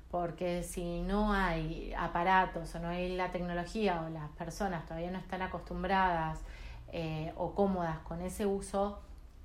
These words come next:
esas, esos productos no se venden, esos servicios mueren. Entonces, bueno, el tema de Instagram fue que fue creciendo con el tiempo porque el desarrollo de los celulares con cámara fue creciendo.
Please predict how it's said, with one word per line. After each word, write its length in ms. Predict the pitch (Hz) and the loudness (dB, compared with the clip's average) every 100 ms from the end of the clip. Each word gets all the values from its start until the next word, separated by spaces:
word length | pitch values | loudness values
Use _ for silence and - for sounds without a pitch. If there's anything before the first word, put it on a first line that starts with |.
| - | -10
esas, 400 | - 196 190 196 - | -6 -2 -2 -2 -4
esos 240 | 202 226 208 | -6 -6 -6
productos 720 | - 214 226 247 - 180 160 | 2 4 4 0 -4 -4 -4
no 100 | 175 | -4
se 140 | 185 | 0
venden, 340 | 190 190 180 | 0 0 -2
esos 220 | 170 170 - | -6 -6 -6
servicios 580 | 165 175 180 - 156 | -2 -2 -4 -4 -6
mueren. 400 | 139 156 147 147 147 - - - - | -4 -4 -4 -8 -12 -14 -16 -16 -14
Entonces, 280 | - 240 254 | -6 -2 2
bueno, 320 | 220 175 160 160 - - - | 2 2 -2 -4 -14 -10 -4
el 120 | 214 | -2
tema 220 | 302 359 | 0 0
de 100 | 349 | 0
Instagram 480 | 311 330 311 302 285 | -2 0 2 2 0
fue 300 | - 240 254 | -2 -2 0
que 180 | 302 294 | -2 -2
fue 220 | 359 339 | -2 0
creciendo 580 | 233 202 - 180 180 170 | 0 0 -2 -2 -2 -2
con 120 | 175 | -2
el 160 | 190 | -2
tiempo 420 | 196 208 202 220 - | 0 2 2 0 -4
porque 320 | 170 - 156 | -6 -4 -4
el 100 | 160 | -2
desarrollo 720 | 165 156 170 175 233 240 233 | -2 2 2 4 2 2 4
de 160 | 196 180 | 4 4
los 240 | 175 175 - - - | 0 -2 -10 -12 -4
celulares 600 | 175 175 196 196 170 147 | -2 0 4 4 2 -2
con 240 | - 175 | -6 -4
cámara 460 | 175 190 190 196 208 | 0 0 2 0 -2
fue 440 | - - 226 247 226 | -4 -4 0 2 0
creciendo. 840 | 175 165 - 160 156 151 165 202 | -2 -4 -4 -4 -4 -2 -2 -2